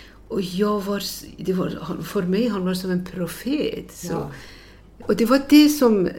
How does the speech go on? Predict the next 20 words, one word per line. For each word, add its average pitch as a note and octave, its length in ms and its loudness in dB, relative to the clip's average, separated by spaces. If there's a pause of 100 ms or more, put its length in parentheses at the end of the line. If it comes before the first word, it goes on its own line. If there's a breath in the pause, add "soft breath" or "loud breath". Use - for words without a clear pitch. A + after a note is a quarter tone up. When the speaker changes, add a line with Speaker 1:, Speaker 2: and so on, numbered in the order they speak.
(140)
Speaker 1:
vi F#3 240 0
blev F3 280 4 (380)
under E3 360 4
en E3+ 280 2
månad, D#3 460 2
jag D#3 260 2
och D#3+ 80 -2
min D#3 80 -2
syster D3+ 360 -6
blev D3+ 180 -4
känd D#3 380 -4
i - 20 -6
hela D3+ 320 -4
Iran, E3 460 -2
i D#3 60 -2
den C#3+ 140 -2
här D3 80 -2
litterära D#3+ 880 -8
kretsen. A3 640 -8
Eftersom, D#3 280 -8